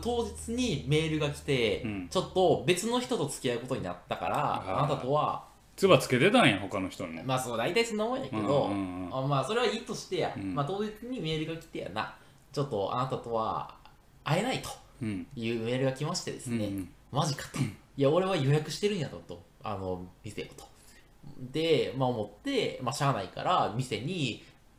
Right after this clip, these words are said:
Speaker 1: ドタキャンだけど、まあ、店にすいません、ちょっと今日、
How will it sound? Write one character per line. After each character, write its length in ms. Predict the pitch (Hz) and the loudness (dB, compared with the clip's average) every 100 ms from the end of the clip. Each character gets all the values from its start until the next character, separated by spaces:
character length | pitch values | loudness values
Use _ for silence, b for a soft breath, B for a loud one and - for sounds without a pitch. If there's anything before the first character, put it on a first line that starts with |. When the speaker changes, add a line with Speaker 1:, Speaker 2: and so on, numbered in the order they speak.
| - | -8
Speaker 1:
ド 120 | 113 | -2
タ 100 | 107 | -2
キ 80 | 107 | -2
ャ 340 | 101 98 101 | -4 -6 -8
ン 300 | 101 101 104 | -10 -10 -6
だ 140 | 95 | -6
け 160 | 87 101 | -6 -2
ど、 260 | 196 196 - | 2 2 4
ま 260 | 120 98 | 0 0
あ、 0 | 117 | -2
店 220 | 139 120 | -2 -2
に 100 | 110 | -6
す 80 | 107 | -8
い 20 | |
ま 60 | 95 | -8
せ 80 | |
ん、 60 | 95 | -8
ち 100 | - | -10
ょ 20 | |
っ 40 | - | -12
と 60 | - | -6
今 100 | 107 | -2
日、 400 | 156 165 113 - | 0 2 0 -2